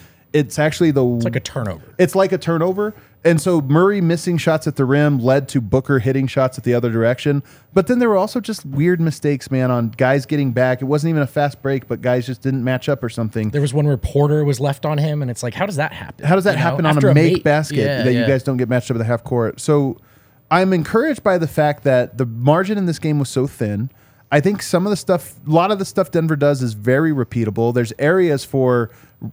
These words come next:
Speaker 1: positive regression, like Michael Porter didn't shoot well. K C P continues to struggle. The bench maybe has, uh, some things to figure out.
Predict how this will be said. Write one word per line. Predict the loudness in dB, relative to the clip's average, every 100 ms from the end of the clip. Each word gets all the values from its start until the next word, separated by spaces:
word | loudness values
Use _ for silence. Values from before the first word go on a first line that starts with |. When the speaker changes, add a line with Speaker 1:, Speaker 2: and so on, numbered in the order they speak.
| -4
Speaker 1:
positive | 0 2 2 0 -2
regression, | 0 0 0 0 0
like | 0 -2
Michael | -4 -4
Porter | -4 -4 -2
didn't | -2 -2
shoot | -2 -2
well. | 0 -2 -2
K | -4
C | -4 -2
P | -2
continues | -2 -4 -2 -2 -4
to |
struggle. | -8 -2 0 0
The | -2
bench | 0 -2 -2 -2
maybe | 0 2
has, | 0 -2 -2
uh, | -6
some | -6
things | -4 -4
to | -4
figure | -2 0
out. | 0